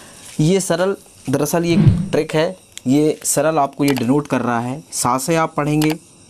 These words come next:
भारत की संसद, रा से आप पढ़ेंगे राज्यसभा और ला से आप पढ़ेंगे लोकसभा।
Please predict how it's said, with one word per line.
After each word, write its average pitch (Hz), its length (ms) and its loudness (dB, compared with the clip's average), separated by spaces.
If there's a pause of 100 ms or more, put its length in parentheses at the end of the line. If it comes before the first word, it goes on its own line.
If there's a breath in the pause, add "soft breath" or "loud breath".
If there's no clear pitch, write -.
(160)
भारत 117 280 -2
की 131 140 0
संसद, 123 360 0 (720)
रा 123 200 0
से 165 200 -2
आप 156 220 0
पढ़ेंगे 151 480 -2 (260)
राज्यसभा 135 760 -2 (540 loud breath)
और 135 300 0
ला 123 220 2
से 147 180 -2
आप 135 200 0
पढ़ेंगे 120 360 -2 (180)
लोकसभा। 107 480 -2